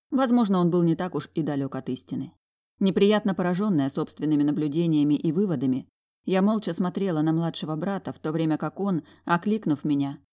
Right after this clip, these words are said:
отчего-то делал теперь вид, что не замечает. Такое напыщенное, глупое, детское поведение. «Критес!» Я придала своему голосу строгий оттенок. «Я рада, что тебе легче, но все же рано ты поднялся с кровати». «Куда ты собралась?»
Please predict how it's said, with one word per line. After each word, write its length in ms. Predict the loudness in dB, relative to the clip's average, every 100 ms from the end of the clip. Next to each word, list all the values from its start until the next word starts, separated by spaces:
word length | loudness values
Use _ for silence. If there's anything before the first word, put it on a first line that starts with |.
| _
отчего-то 520 | -4 -4 -2 -4 -2 0
делал 300 | 2 2 0
теперь 320 | -2 0 0
вид, 260 | 0 -4 _
что 200 | -16 -2
не 120 | 0 2
замечает. 640 | 2 0 -6 -8 -10 -16 _ _ _ _ -6
Такое 280 | 2 4
напыщенное, 640 | 4 4 0 -4 -2 0 0
глупое, 480 | 2 0 0 -4 -4
детское 440 | -2 -4 -6 -8
поведение. 720 | -4 0 0 0 0 -2 -6 -14 _ _ _ _
«Критес!» 680 | 2 2 4 2 2 -2 -18 _ _ _ -4
Я 180 | 0 2
придала 380 | 2 0 0 -2
своему 320 | -2 -2 0
голосу 500 | -2 -4 -4 -8 -10 _
строгий 420 | -14 -2 -2 0
оттенок. 600 | -4 -6 -6 -4 -6 -10 _ _ _ _
«Я 200 | 2 4
рада, 220 | 6 4 2
что 160 | -2
тебе 200 | 0 4
легче, 440 | 4 4 -2 -12 -14 _ _
но 160 | -2 0
все 180 | 2 2
же 120 | 2
рано 240 | 2 2
ты 80 | 0
поднялся 480 | 0 2 2 0 -4
с 40 |
кровати». 560 | -4 -2 -2 -4 -8 -14 _ _ _ _ _
«Куда 280 | 2 6 6
ты 120 | 6
собралась?» 680 | 2 4 6 8 6 2